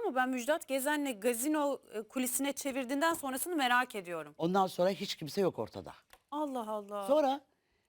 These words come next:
Speaker 2: e, bu haber, siz haberi yayınladıktan sonra, Mehmet Bey konuştuktan sonra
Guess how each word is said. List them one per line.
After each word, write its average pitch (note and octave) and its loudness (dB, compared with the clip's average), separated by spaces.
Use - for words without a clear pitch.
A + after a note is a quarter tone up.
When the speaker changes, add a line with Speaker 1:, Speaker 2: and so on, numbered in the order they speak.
Speaker 2:
e, E3+ 4
bu A#3 4
haber, G3+ 4
siz - -6
haberi F3+ 4
yayınladıktan F3+ 2
sonra, D3+ 0
Mehmet E3+ 2
Bey C#3 2
konuştuktan D#3+ 0
sonra E3 2